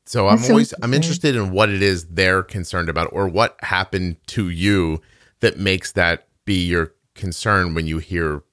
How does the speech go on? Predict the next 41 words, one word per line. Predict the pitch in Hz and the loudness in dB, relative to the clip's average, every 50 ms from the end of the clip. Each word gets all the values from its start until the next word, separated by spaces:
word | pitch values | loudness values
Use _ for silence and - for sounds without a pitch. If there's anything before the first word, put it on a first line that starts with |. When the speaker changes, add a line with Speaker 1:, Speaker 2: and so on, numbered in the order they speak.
| _ _ _ _ _ _ _ _ _ _ _ _ _ - | _ _ _ _ _ _ _ _ _ _ _ _ _ -4
Speaker 1:
our | 87 87 85 | 0 0 0
dynamic. | 78 76 69 67 65 73 73 64 - - - - - - _ _ _ _ _ _ _ _ _ - | 0 -2 -4 -4 -4 -6 -8 -8 -10 -12 -18 -20 -20 -20 _ _ _ _ _ _ _ _ _ -6
Speaker 2:
Well, | 277 294 | -2 0
Speaker 1:
Like, | 302 277 240 | 2 2 2
Speaker 2:
I | 220 | 0
did | 196 - 269 311 311 | -2 -2 -4 -6 -6
feel | - - - - 311 285 269 254 226 208 - - - | -10 -10 -4 -2 0 2 4 4 4 2 2 0 0
as, | - 202 208 185 - - - - | 2 2 2 2 0 -6 -6 -4
I, | 220 208 226 247 | -4 -2 0 2
or | 269 269 | 4 4
I, | 277 262 208 254 - - | 4 4 2 -2 -2 -2
I | 247 247 | -2 -2
thought, | 240 - 294 294 320 320 311 294 - - - | 0 0 2 4 4 4 4 2 0 -4 -4
you | 262 294 | -4 -2
know, | 277 262 254 240 226 220 220 - _ _ _ _ _ _ _ _ _ _ _ _ - | 0 2 2 2 2 0 -2 -8 _ _ _ _ _ _ _ _ _ _ _ _ 2
also | 214 233 247 247 247 233 - - 190 | 2 2 2 2 -2 -6 -4 -2 -2
thinking | 160 151 233 196 175 202 190 | -2 0 0 0 0 0 0
about | 185 180 180 - | 0 0 0 0
that | 180 185 - | 0 0 0
leaving | 160 170 170 165 175 165 | 0 -2 0 0 -2 -2
home | 160 175 190 208 254 269 | 0 0 0 2 2 2
aspect, | 220 160 147 156 147 - - - - - - - - - - - - - - - _ _ - | 2 0 0 -2 -4 -6 -10 -10 -10 -12 -12 -12 -16 -20 -20 -20 -20 -20 -20 -20 _ _ -8
there | 160 185 180 175 | -2 0 0 2
will | 170 185 | 0 0
come | 175 - 214 202 | 0 0 2 4
a | 220 233 | 4 2
time | 226 - 247 277 349 359 247 185 175 | 2 2 0 2 4 4 4 4 4
in | 175 180 175 | 2 2 2
the | 170 175 170 | 2 2 0
not | 160 160 165 180 262 320 - | 0 0 0 0 -2 -2 0
too | - 190 | -2 -2
distant | 170 175 147 - - 165 - - | -2 -2 -4 -6 -6 -8 -10 -8
future, | - 180 160 147 - 175 | -8 -8 -8 -6 -6 -6
'cause | 160 - 208 185 - | -6 -4 -4 -6 -6
she's, | - - - 240 240 220 - - | -6 -4 -2 0 0 0 0 0
what, | 226 - - | 0 0 -2
sixteen | - - 226 226 - - - 247 233 220 | -2 -8 -8 -8 -8 -6 -2 0 0 0
or | 185 | 0
seventeen | 180 - 185 180 190 233 240 226 285 269 277 | -2 -2 -4 -2 -2 -2 -2 -2 -4 -6 -6
right | 285 294 302 302 | -4 -6 -6 -6
now? | - 285 311 339 359 403 | -6 -6 -6 -6 -6 -8